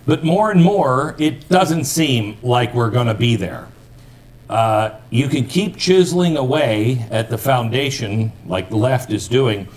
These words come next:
but at some point, the moles have chipped away too much, and all of a sudden, you're on the cliff like Wile E. Coyote. Remember when he goes, "Blink, blink"? <laughs>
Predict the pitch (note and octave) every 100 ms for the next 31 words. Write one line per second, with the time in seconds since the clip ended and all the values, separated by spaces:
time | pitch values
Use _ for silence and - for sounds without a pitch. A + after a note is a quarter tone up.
0 | - - - - A2+ B2+ C3+ - - -
1 | F#3+ G3 G#3 - G3+ A3+ F3 D3+ - -
2 | - - - - G#2+ B2 B2 A2 B2 G3
3 | F#3+ G2 C#3 E3 - - - C3+ C3+ -
4 | F#3 F3+ F3 E3 D#3 D3 G#3 G#3+ A#3+ C#4
5 | - - - - - - D#3+ F3 F#3+ D#3+
6 | - G#3+ A#3 D#3 C3 - - C3+ E3+ E3
7 | D3 C3+ - G#3 G#3 A#2+ B2+ A#2+ A2+ G#2+
8 | D#3 E3+ D#3+ D#3+ - C#3 D3+ D3+ E3 A#2+
9 | D#2 - - - - - B2+ C#3+ D3 C#3
10 | C3 A2 - - - D#4+ F4+ - E4+ F#4
11 | - - - - - - -